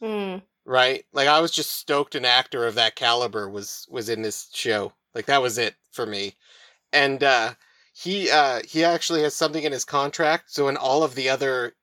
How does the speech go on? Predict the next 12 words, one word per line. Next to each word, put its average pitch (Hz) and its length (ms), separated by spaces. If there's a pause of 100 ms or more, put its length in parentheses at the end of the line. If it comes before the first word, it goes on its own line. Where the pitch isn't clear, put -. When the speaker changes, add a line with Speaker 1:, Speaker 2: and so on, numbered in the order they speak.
Speaker 2:
iterations 131 800
where 120 180
that 113 220
character 131 320
has 147 100
come 151 160
back, 151 300
he 139 200
has 120 340
to 127 80
play 120 260
it. - 120